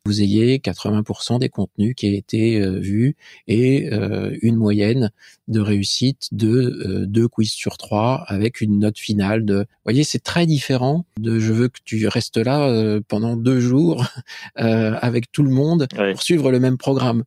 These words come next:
Speaker 1: Et ça, c'est assez difficile parce que, et je vais pas rentrer dans ce détail-là, derrière la pédagogie et l'observation et la maîtrise de la pédagogie, il y a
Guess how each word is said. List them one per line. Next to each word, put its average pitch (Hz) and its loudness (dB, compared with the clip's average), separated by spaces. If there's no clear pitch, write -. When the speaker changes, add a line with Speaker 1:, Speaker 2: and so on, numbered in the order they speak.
Speaker 1:
Et 123 0
ça, 185 -2
c'est - -4
assez 139 -2
difficile 143 0
parce - -4
que, 139 2
et 110 0
je 113 0
vais 113 2
pas 123 -2
rentrer 123 0
dans 117 0
ce 113 -4
détail-là, 110 -2
derrière 127 0
la 98 2
pédagogie 117 0
et 101 2
l'observation 107 -2
et 104 2
la 92 0
maîtrise 101 0
de 110 2
la 98 0
pédagogie, 101 0
il 95 -2
y 101 2
a 107 0